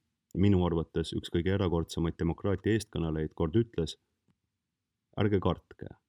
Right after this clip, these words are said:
Me ei peaks kartma oma inimesi isegi siis, kui nad väljendavad seisukohti, mis ei ühti nende valitsejate omadega. Ma tänan teid kõiki, palju õnne teile kõigile ning Jumal õnnistagu teid.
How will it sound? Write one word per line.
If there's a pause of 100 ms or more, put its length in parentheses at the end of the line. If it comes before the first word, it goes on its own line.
(1600)
Me
ei
peaks
kartma (180)
oma
inimesi
isegi
siis, (180)
kui
nad
väljendavad
seisukohti, (380)
mis
ei
ühti (180)
nende
valitsejate
omadega. (1700)
Ma
tänan
teid
kõiki, (760)
palju
õnne
teile
kõigile (680)
ning
Jumal
õnnistagu
teid.